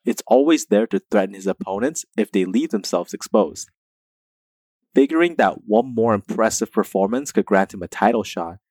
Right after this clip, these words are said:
R D A was given another headlining opportunity, this time against former U F C welterweight champion Robbie Lawler. Lawler was still in the mix, so to speak, at welterweight, and with this loss to Tyron Woodley still fresh in the minds of fans,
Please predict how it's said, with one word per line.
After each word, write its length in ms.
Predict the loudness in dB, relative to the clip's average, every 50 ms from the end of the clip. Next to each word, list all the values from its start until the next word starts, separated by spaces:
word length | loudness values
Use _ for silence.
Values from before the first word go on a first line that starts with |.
| _ _ _ _ _ _ _ _
R 180 | 4 6 6 6
D 120 | 6 4
A 60 | 2 2
was 140 | 2 0
given 360 | 0 2 2 2 2 0 0 -2
another 360 | -4 -2 0 0 0 0 -2
headlining 600 | 0 0 -2 -2 -2 -2 -4 -4 -4 -4 -4 -4
opportunity, 760 | -4 -4 -4 -6 -6 -2 0 0 0 -2 -4 -6 -10 -10 -12 _ _ _ _ _ _ _ _ _ 2
this 180 | 2 2 2 2
time 300 | -2 0 0 2 2 2
against 400 | 2 2 2 -2 -2 -4 -4 2
former 280 | 4 4 4 6 4
U 200 | 2 4 4 2
F 120 | 2 2 0
C 180 | -4 -4 -4
welterweight 520 | 0 2 2 2 2 0 0 -2 -2 -2 -2
champion 560 | -2 -4 -4 -4 -4 -4 -4 -4 -4 -8 -14 _ _ _ _ 0
Robbie 340 | 4 4 4 4 2 0 0
Lawler. 420 | 2 2 2 2 0 -2 -8 -14 _ _ _ _ _ _ _ _ _ _ _ _ _ _ _ _
Lawler 400 | 2 4 4 6 6 4 4 2
was 180 | 2 2 0 0
still 340 | 2 2 4 4 4 2 -2 _
in 200 | -2 -2 -2 0
the 120 | -2 -4 -6
mix, 640 | -6 -12 -8 -8 -8 -8 -8 -12 -12 -12 -12 -14 _ _ _ _
so 320 | -8 -4 -2 0 0 0
to 80 | 0 -2
speak, 440 | -6 -8 -4 -2 -2 -2 -4 _ -16 _ _ _ -4
at 160 | -4 -4 -4
welterweight, 720 | -2 0 2 2 2 2 -2 -8 -10 -8 -8 -8 -8 -10 -12 _ _ _ _ _ _ _ _ _ _ _ _ 2
and 260 | 2 2 4 2 0
with 140 | 0 0 2
this 160 | 0 0 2
loss 240 | 2 2 2 2 0
to 100 | -4 -4
Tyron 360 | -4 0 0 0 0 0 0
Woodley 300 | 0 0 2 2 2 0
still 240 | 2 2 2 2 2
fresh 420 | 2 0 0 2 2 2 0 -4
in 100 | -6 -6
the 60 | -6
minds 400 | -6 -2 0 2 2 2 0 -2
of 80 | -6 -8
fans, 500 | -6 -6 -4 -2 -2 -2 -4 -4 -10